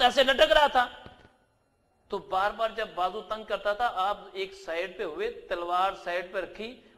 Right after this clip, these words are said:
और बाजू को अपने पैर के नीचे देके खींच दिया कि तू मुझे जंग करने से बाज करता है।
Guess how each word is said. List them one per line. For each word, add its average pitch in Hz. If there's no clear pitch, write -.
और 208
बाजू 196
को 233
अपने 226
पैर 226
के 233
नीचे 208
देके 226
खींच 247
दिया 240
कि 220
तू 247
मुझे 240
जंग 208
करने 233
से 269
बाज 233
करता -
है। -